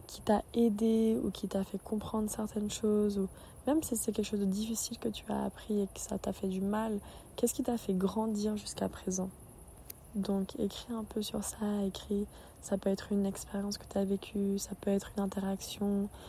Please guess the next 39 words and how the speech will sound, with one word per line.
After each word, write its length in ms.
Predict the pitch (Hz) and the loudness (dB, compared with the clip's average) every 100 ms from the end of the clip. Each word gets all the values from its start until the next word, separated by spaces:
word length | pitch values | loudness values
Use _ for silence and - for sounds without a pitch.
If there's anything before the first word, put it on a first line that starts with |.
| - - | -16 -6
ça 140 | - | -2
peut 160 | 196 202 | 0 0
être 160 | - | 0
une 120 | 214 214 | 2 6
rencontre, 560 | 220 226 - 247 226 | 6 4 0 -4 -4
quelqu'un 260 | - 202 208 | -4 -2 -2
qui 180 | 196 196 | 0 0
a 80 | |
chamboulé 480 | 196 - 208 214 214 | 0 2 4 6 4
ta 180 | 208 214 | 4 2
vie, 300 | 208 214 214 220 - - - - | 2 2 0 -6 -16 -16 -16 -14
ça 180 | - - | -4 0
peut 160 | 202 208 | 4 6
être 260 | 202 - - | 6 2 -4
un 100 | 208 | -2
commentaire 540 | 202 208 208 202 208 | 2 2 2 2 -2
que 80 | 202 | 0
quelqu'un 300 | 202 196 208 | -2 0 -2
t'a 160 | 202 202 | 0 2
dit, 280 | 190 196 214 - - - - - - - | 2 -2 -4 -12 -18 -18 -16 -16 -18 -12
ça 200 | - - | -2 0
peut 180 | 196 - | 2 2
être 480 | 196 196 196 - - - - - - - - - - | 4 4 2 -4 -14 -16 -18 -18 -18 -18 -18 -16 0
un 140 | 208 | 4
diplôme 480 | 202 196 - 214 208 | 6 6 4 2 4
que 100 | - | 0
t'as 180 | 196 196 | 0 2
reçu, 680 | 202 196 - 208 208 202 208 - - - - - | 2 2 0 2 2 2 0 -6 -18 -18 -18 -14
ça 180 | - 202 | 0 0
peut 140 | - | 4
être 460 | 202 196 196 - - - - - - | 4 4 0 -6 -16 -18 -18 -10 -2
vraiment 340 | 202 220 220 214 - | 2 2 2 -2 2
tellement 380 | 240 233 226 220 | 4 6 2 2
de 120 | 214 | 0
choses, 460 | 208 - 220 208 208 208 - - - - | 0 2 2 2 -2 -6 -10 -18 -18 -4
mais 80 | 214 | 0
quelque 200 | 208 220 | 4 4
chose 260 | 208 240 220 | 2 0 0
dont 200 | 208 | 0